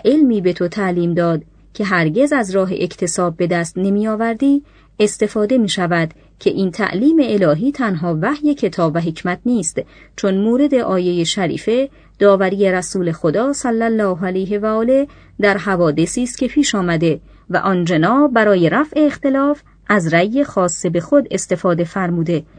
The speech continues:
و معلوم است که این علم، یعنی رأی و نظریهٔ خاص آن جناب، غیر علم کتاب و حکمت است، هرچند که متوقف بر آن دو نیز هست.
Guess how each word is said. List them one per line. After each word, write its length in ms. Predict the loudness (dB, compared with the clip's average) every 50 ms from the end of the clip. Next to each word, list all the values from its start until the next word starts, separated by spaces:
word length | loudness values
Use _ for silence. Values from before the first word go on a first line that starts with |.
| -20 -20 -12 -4 0
و 80 | 2
معلوم 340 | 4 4 4 4 4 4 4
است 260 | 4 2 -2 -2 -4
که 80 | -4 -2
این 200 | 0 0 -2 -2 0
علم، 380 | 0 2 2 2 2 0 -2 -4 _ _ _ -2
یعنی 400 | 0 2 2 2 2 2 0 0
رأی 320 | 0 0 0 2 2 2 2
و 120 | 2 2
نظریهٔ 600 | 2 0 0 0 0 0 0 0 0 0 0 -2
خاص 420 | -4 -2 0 0 0 -2 -2 -4
آن 220 | -2 0 0 0 0
جناب، 460 | 2 2 0 2 2 0 0 -2 -4 _ -20 -20 _ _ _ 0
غیر 220 | 2 2 2 2
علم 340 | 2 2 2 2 2 0 -2
کتاب 460 | -2 -4 -4 -4 -2 0 0 0 0 -2
و 80 | -2
حکمت 420 | -4 -4 -6 -4 -2 -2 -2 0 0
است، 300 | -2 -2 -2 -4 -10 _ _ _ _ _
هرچند 500 | -4 -2 -2 -2 0 0 0 0 -2 -4 -8 _ _ -6
که 100 | -4 -2
متوقف 640 | -2 -2 -2 -2 -2 0 -2 -2 -2 -4 -4 -4 -2
بر 160 | -2 -2 0
آن 120 | 0 0
دو 120 | 0 2 2
نیز 320 | 2 2 0 -2 -4 -8 -8
هست. 460 | -4 -2 -2 -2 -2 -6 -12 -16